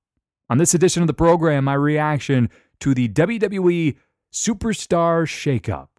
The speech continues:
with full results, highlights from the week. The Undertaker, had many questions about him. Asuka, my favorite heels, past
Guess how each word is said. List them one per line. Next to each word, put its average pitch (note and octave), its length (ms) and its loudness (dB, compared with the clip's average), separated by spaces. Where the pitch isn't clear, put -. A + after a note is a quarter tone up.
with G2+ 160 -6
full D#3 300 -6
results, G#2 580 -2
highlights D#3 400 0
from B2 180 -2
the G#2+ 80 0
week. D#2 440 -10
The G#2+ 120 -2
Undertaker, F#2 800 -4
had F#2+ 100 -12
many G2+ 160 -4
questions G#2+ 380 -4
about F2+ 220 -6
him. G#2+ 300 -4
Asuka, B2 500 -2
my G#2+ 140 -2
favorite G#3 500 0
heels, C#3 340 0
past B2+ 460 -4